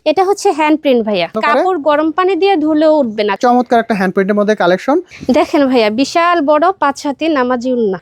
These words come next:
Speaker 2: এই হাতের কাজের মধ্যে আরো একটা কালেকশন।
Speaker 1: এটাও হাতের কাজের ভাইয়া, দেখেন
Speaker 2: হাতের
Speaker 1: আমাদের
Speaker 2: কাজের।
Speaker 1: কাজের ফিনিশিংটা। এটা হচ্ছে আমার প্রতিষ্ঠানের হচ্ছে বেস্ট কালেকশন, যেটা হ্যান্ড প্রিন্ট।
Speaker 2: রয়েছে?
Speaker 1: এটা হচ্ছে আপনার ওই তুলি প্রিন্ট না, এটা হচ্ছে হাতে আঁকা,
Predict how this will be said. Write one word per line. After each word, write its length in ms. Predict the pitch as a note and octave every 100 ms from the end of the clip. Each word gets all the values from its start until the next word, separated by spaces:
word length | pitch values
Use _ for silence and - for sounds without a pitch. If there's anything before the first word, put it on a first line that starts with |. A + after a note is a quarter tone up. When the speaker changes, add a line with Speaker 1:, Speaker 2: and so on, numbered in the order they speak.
| _
Speaker 2:
এই 100 | F3
হাতের 240 | F#3 G3+
কাজের 200 | A#3+ B3
মধ্যে 180 | B3+ B3
আরো 180 | A3+ A#3
একটা 180 | A3+ G#3+
কালেকশন। 340 | F3+ D3 -
Speaker 1:
এটাও 260 | C#4 D4 F4
হাতের 320 | D4 C4 C#4+
কাজের 280 | C#4+ A3+ G3+
ভাইয়া, 220 | F#3+ F#3+
দেখেন 200 | F#3 A#3+
Speaker 2:
হাতের 160 | G#3 A#3+
Speaker 1:
আমাদের 200 | B3+ -
Speaker 2:
কাজের। 120 | C4+
Speaker 1:
কাজের 260 | C4+ C4 D#4+
ফিনিশিংটা। 640 | E4+ E4+ D#4+ C#4+ B3+ - -
এটা 220 | C#4+ F#4+
হচ্ছে 240 | F#4 - F4+
আমার 200 | D4 D4+
প্রতিষ্ঠানের 760 | - D4+ - E4 - - F4 F#4
হচ্ছে 240 | F#4 - D#4
বেস্ট 500 | G#3 C4+ C#4 - -
কালেকশন, 640 | A3+ F#3+ G3 - A3+ A3
যেটা 360 | G3+ G#3+ A3+ D4
হ্যান্ড 360 | - C4+ A#3+ A3
প্রিন্ট। 240 | G3 F3+ G3 -
Speaker 2:
রয়েছে? 180 | F#3+ C#4
Speaker 1:
এটা 160 | E4
হচ্ছে 320 | F4 F#4 - G#4 G#4 C#5+ _ _
আপনার 480 | C4+ C4+ D4 D4 D4
ওই 160 | D4 C#4 -
তুলি 220 | G4 A4+
প্রিন্ট 280 | - D#4+ C4+ -
না, 180 | A3 F3+
এটা 220 | G3 C#4
হচ্ছে 280 | D4 - G4+
হাতে 380 | F4+ B3 C4 E4+
আঁকা, 340 | F4 - G3+